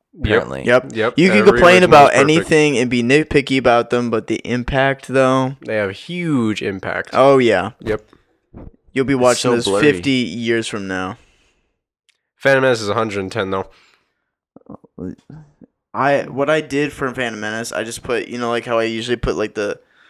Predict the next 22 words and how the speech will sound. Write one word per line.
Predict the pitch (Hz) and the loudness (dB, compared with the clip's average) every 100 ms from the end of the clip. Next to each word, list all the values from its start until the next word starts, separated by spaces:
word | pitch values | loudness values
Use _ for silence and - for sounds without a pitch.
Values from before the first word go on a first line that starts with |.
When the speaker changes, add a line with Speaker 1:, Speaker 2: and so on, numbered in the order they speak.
| _ _ _ | _ _ _
Speaker 2:
the, | 123 110 101 101 104 101 101 95 | -8 -6 -6 -6 -8 -8 -8 -10
the | - | -12
crosshairs, | - 135 117 - 131 117 117 113 - | -6 -2 -2 -4 -4 -4 -4 -8 -12
and | - 110 | -12 -12
then, | 113 110 | -12 -12
but | 107 107 - | -10 -10 -10
instead | 123 - 143 | -12 -8 -6
of | 135 135 | -6 -6
actually | 107 110 - 127 | -6 -6 -8 -12
giving | 113 113 107 107 | -10 -10 -8 -10
it | 104 - | -12 -12
a | 82 | -12
rating, | 95 92 104 101 | -10 -10 -12 -14
I | |
put | 90 - | -14 -16
priceless. | - - 64 - 60 - - _ _ _ | -14 -14 -14 -16 -18 -18 -20 _ _ _
Speaker 3:
Yeah, | - - | -20 -20
Speaker 2:
Just | 127 - | -14 -12
the | |
word | 82 82 - | -10 -10 -12
Speaker 3:
priceless. | |
Speaker 2:
priceless. | - - - - - | -14 -14 -20 -20 -20